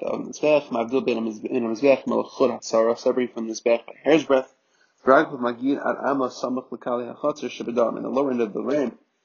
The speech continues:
extended to the Amma of the courtyard, adjacent to the curtains of the courtyard.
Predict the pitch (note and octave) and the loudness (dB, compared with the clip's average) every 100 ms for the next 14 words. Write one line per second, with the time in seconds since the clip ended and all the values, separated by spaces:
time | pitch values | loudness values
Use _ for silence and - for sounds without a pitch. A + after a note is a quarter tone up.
0 | _ _ _ - - C#3 C3 C3 A2+ C3+ | _ _ _ -16 -2 0 0 -2 2 2
1 | C3+ B2 - - A#2+ A2+ - C#3 B2+ A#2 | 2 0 -2 -4 -2 -2 -2 0 2 0
2 | - _ _ _ _ _ _ _ - B2 | -2 _ _ _ _ _ _ _ -14 0
3 | C3+ B2 A#2 A#2 - C#3 B2 A#2 - - | 2 2 -2 -6 2 4 4 2 -4 -2
4 | A#2 C3 D#3 | 2 4 2